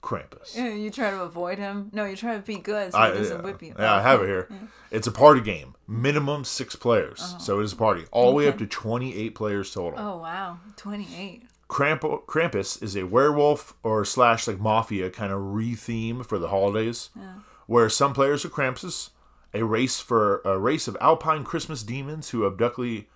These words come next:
Speaker 1: abduct naughty children and carry them off to their lair to eat.
Speaker 2: Okay.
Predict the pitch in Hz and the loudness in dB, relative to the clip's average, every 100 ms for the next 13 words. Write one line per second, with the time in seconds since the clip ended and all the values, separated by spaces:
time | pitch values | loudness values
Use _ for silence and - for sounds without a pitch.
0 | _ 107 104 120 127 107 95 135 117 123 | _ -6 2 2 2 0 2 2 0 -4
1 | 117 127 110 85 104 113 113 107 110 107 | -2 -4 -6 -6 -2 -2 -2 -2 -4 -4
2 | 98 92 107 95 - 98 - _ _ - | -4 -2 -2 -2 -8 -12 -14 _ _ -20
3 | 220 226 | -16 -14